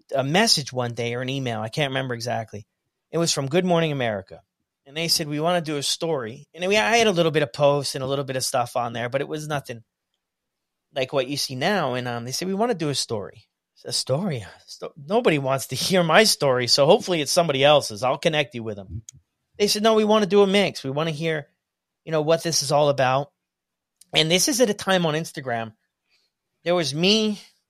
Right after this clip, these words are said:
there was Sober Evolution, and there were maybe two other accounts.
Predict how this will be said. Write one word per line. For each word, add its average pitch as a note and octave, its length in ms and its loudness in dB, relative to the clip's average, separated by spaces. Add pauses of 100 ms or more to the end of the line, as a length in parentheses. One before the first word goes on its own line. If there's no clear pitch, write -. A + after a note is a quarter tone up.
(120)
there D3+ 100 -6
was C#3 140 -2
Sober F#3+ 300 6
Evolution, E3 720 2 (1000)
and D3 100 -8
there D3 80 0
were C3 120 -6 (120)
maybe D3+ 220 -4
two E3 280 -2
other C3 180 0
accounts. - 540 -10